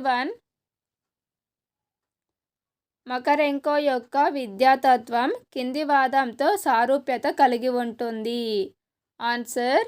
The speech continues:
ఆప్షన్ వన్, సాంఘిక నిర్మాణాత్మకత. నెక్స్ట్ వన్, నేషనల్ ఎర్లీ చైల్డ్‌హుడ్ కేర్ అండ్ ఎడ్యుకేషన్ పాలసీని రూపొందించిన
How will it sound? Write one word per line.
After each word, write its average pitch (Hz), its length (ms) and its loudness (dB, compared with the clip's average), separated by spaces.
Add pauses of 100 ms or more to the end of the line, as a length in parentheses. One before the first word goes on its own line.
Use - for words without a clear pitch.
(380)
ఆప్షన్ 254 440 2
వన్, 269 240 2 (280)
సాంఘిక 262 600 -2 (200)
నిర్మాణాత్మకత. 254 1000 0 (3250)
నెక్స్ట్ 269 320 -6
వన్, 277 240 4 (280)
నేషనల్ 285 600 -2
ఎర్లీ 240 360 -2 (400)
చైల్డ్‌హుడ్ 285 720 2 (120)
కేర్ 247 340 -2 (280)
అండ్ 302 240 -2
ఎడ్యుకేషన్ 254 680 -4
పాలసీని 240 720 0 (460)
రూపొందించిన 262 840 0